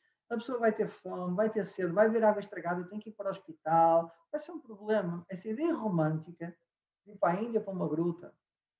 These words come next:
não faz sentido. A pessoa, se o problema é a ignorância,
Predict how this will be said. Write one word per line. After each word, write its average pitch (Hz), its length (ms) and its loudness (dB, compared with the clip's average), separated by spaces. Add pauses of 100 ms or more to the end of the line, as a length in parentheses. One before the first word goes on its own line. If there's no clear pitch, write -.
(100)
não 220 100 -6
faz 202 160 -2
sentido. 190 440 -12 (1300)
A - 60 -20
pessoa, 208 420 -2
se - 260 -20
o - 40 -20
problema 220 300 -2
é - 40 2
a - 20 -2
ignorância, 170 640 -4